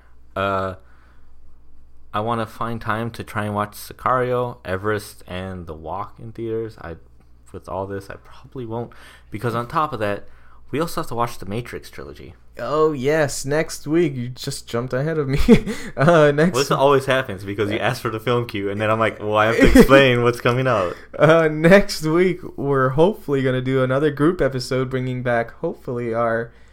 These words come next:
Speaker 2: very special guests, uh, Mackenzie and Kenneth. <laughs> I didn't blank on your name intentionally there. I was just thinking. Anyway, uh, we wanna discuss another debate,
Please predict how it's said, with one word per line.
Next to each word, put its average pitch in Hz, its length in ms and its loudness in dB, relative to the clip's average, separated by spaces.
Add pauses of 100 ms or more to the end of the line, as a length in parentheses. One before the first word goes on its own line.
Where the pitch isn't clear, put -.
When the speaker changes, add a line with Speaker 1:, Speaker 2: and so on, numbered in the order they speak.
(240)
Speaker 2:
very 170 440 -4
special 110 440 -4
guests, 107 360 -6
uh, 110 280 -2
Mackenzie 143 680 -8
and 123 600 -6 (920)
Kenneth. - 500 -6 (260)
<laughs> - 380 -4
I 196 800 6
didn't 208 240 10
blank 190 260 8
on 190 100 10
your 175 100 2
name 175 180 4
intentionally 175 300 8
there. 135 200 6
I 139 120 8
was 143 140 4
just 139 180 -4
thinking. 127 440 -4
Anyway, 110 400 -4 (160)
uh, 147 640 4 (460)
we 160 120 2
wanna 156 420 4
discuss - 1040 -4 (160)
another 135 300 -2
debate, 135 640 -2